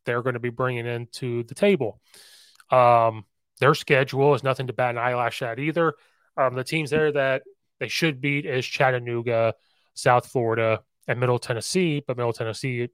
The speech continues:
still pretty good. South Florida, you know, played well last year. But those are teams they should beat. But the rest of the S E C, again, just with these emergents,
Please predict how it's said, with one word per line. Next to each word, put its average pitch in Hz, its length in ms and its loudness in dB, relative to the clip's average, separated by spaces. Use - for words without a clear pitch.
still - 280 -4
pretty 123 260 -2
good. 123 300 2
South 120 260 2
Florida, 127 460 2
you 143 80 -6
know, 127 100 -2
played 131 220 0
well 123 160 2
last 117 340 0
year. 127 160 0
But 220 80 -6
those 269 160 2
are 226 40 0
teams 196 220 -2
they 175 100 0
should 147 200 -4
beat. 123 200 -6
But 123 120 -4
the 151 80 0
rest 180 240 4
of 180 40 2
the 170 40 4
S - 120 -2
E 151 40 -8
C, 156 200 -8
again, 143 360 -2
just 135 160 -6
with 131 80 -8
these 131 160 -4
emergents, 127 640 -10